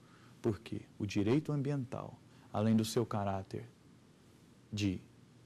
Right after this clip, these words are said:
cientificidade, detém fortemente, na sua essência,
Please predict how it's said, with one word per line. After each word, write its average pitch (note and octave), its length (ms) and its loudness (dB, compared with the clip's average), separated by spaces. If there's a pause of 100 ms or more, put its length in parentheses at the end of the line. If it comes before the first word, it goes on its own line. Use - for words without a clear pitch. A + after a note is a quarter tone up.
(460)
cientificidade, A2+ 1200 0 (460)
detém G#2+ 640 0
fortemente, A2 1040 -4
na G2 100 -6
sua C3 200 -4
essência, G#2+ 500 -6